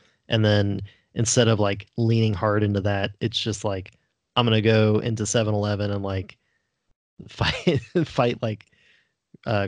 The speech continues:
crooks off the street and, like, eat Twizzlers and stuff with my friends and play Mortal Kombat." So that, that is hilarious and probably the best part of the Shazam story. So I'm really glad that they've taken that turn from, like, ultra dark D C movies and, and gone to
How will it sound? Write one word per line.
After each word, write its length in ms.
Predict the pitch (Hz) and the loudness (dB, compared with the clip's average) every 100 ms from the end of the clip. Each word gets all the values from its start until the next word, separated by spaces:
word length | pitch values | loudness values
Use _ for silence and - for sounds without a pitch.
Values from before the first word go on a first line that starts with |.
| 101 | -2
crooks 320 | - 123 - | 0 0 0
off 160 | 110 | -4
the 80 | - | -6
street 340 | - - 107 107 | -8 -6 -6 -6
and, 80 | |
like, 140 | 107 101 | -8 -6
eat 160 | 127 | -4
Twizzlers 480 | - 123 110 104 98 | -2 0 0 0 -2
and 100 | 95 | -4
stuff 200 | - 104 | -4 -4
with 80 | 98 | -4
my 80 | 101 | -6
friends 320 | 104 101 98 | -4 -4 -4
and 80 | 98 | -2
play 100 | 101 | -2
Mortal 260 | 98 98 | -2 -4
Kombat." 380 | 92 - 107 - - | -4 -6 -6 -10 -10
So 300 | - 107 98 101 - _ | -4 -4 -4 -10 -20 _
that, 220 | 131 135 | 2 2
that 160 | - 135 | 4 4
is 180 | 127 - | 4 2
hilarious 640 | 110 107 107 104 104 - | 0 0 0 0 0 -4
and 320 | - 107 98 95 | -8 -8 -8 -2
probably 280 | 117 107 | 0 0
the 100 | 101 | -4
best 320 | 92 101 104 - | -4 -6 -4 -2
part 260 | 135 139 - | -2 -2 -6
of 140 | 127 | -6
the 80 | 131 | -6
Shazam 520 | - 131 127 135 131 | -4 -4 -2 -2 -2
story. 420 | - 151 151 151 - _ _ _ _ _ - | -2 -2 -2 -4 -8 _ _ _ _ _ -10
So 220 | - 101 | -4 -4
I'm 140 | 95 | -4
really 360 | 101 110 113 104 | 0 4 4 4
glad 300 | 104 104 101 | 2 0 0
that 160 | 101 | -2
they've 440 | - 104 101 95 - _ _ _ _ - | -2 0 0 -4 -10 _ _ _ _ -6
taken 340 | - 110 107 | -2 0 -2
that 200 | 101 101 | -4 -6
turn 360 | - 107 101 101 | -6 -6 -4 -4
from, 240 | - 101 | -4 -2
like, 280 | 98 95 92 - | -2 -4 -8 -4
ultra 360 | 110 - 117 | -2 -2 -4
dark 360 | 101 107 104 - _ _ _ _ _ - | 0 0 0 -4 _ _ _ _ _ -8
D 100 | 117 | -4
C 220 | - 107 | -2 -2
movies 480 | 101 104 104 101 98 | 0 0 2 0 -2
and, 200 | 98 95 | -4 -4
and 180 | - 101 | -4 -4
gone 240 | 95 95 95 | -2 -4 -4
to 360 | 107 101 98 | -2 -4 -6